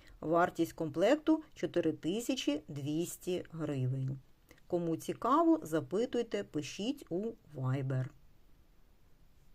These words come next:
Перші в показі яскраві срібні сережки з натуральними рубінами, шпінеллю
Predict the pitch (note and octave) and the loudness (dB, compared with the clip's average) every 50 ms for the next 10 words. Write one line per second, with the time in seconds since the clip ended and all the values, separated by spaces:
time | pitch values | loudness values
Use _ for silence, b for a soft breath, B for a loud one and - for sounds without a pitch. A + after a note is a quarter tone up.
0 | - - - _ _ _ - - b b b b - A#3 D4+ G4+ - - E4 D#4+ | -20 -20 -20 _ _ _ -20 -20 b b b b 6 8 8 8 8 8 6 6
1 | - - F#3+ F#3 D#3+ C3 F#3+ F#3+ F#3+ G3 A3+ A#3 B3 - - - b b b b | 6 4 0 0 2 2 0 0 2 0 -2 -2 -2 -6 -14 -20 b b b b
2 | b b b - - - - D3+ E3 A3+ C#4 - - - G#3+ G3+ F#3+ F3 E3 D#3+ | b b b -20 -20 -12 -2 2 2 2 2 2 -2 -2 0 2 2 2 2 2
3 | E3 G3+ A#3 C4 - - - - - F#3 G3+ F#3+ F#3 C#3 D3+ D3 C3+ C3 C3 - | 0 -2 -6 -8 -12 -14 -6 0 0 2 2 2 0 0 0 -2 -2 -2 -2 -2
4 | D#3+ D3 C3+ C3+ C3+ C#3+ D#3+ - - - G#3+ A3+ - - E3+ D#3 F3 F#3+ G3+ G3+ | 0 0 0 0 0 0 -2 -2 -4 -4 -4 -2 -4 -4 -6 -4 -4 -2 -2 0
5 | - A3+ A3 G#3+ G3 F3 D#3+ D#3 D3+ C#3+ C#3 C#3 C3+ C3 - - F#3+ A3+ B3+ F#3+ | 0 2 2 4 4 2 2 0 0 -2 -2 -4 -6 -6 -6 -6 -4 -4 -4 -4
6 | D#3 F3+ E3+ D3 C#3 C#3+ D3+ D3+ D#3+ F#3 A3 C4 D4+ D4+ B B B B B B | -2 -2 -2 -2 -2 -2 -2 -2 -2 0 0 0 0 -2 B B B B B B
7 | - - - - - F3+ E3 D#3+ D#3+ D3+ D3 D3+ D3 D3 D3+ F#3+ A#3 D4 D#4+ | -12 -12 -8 -2 -2 0 0 0 0 0 0 0 0 0 2 2 2 2 0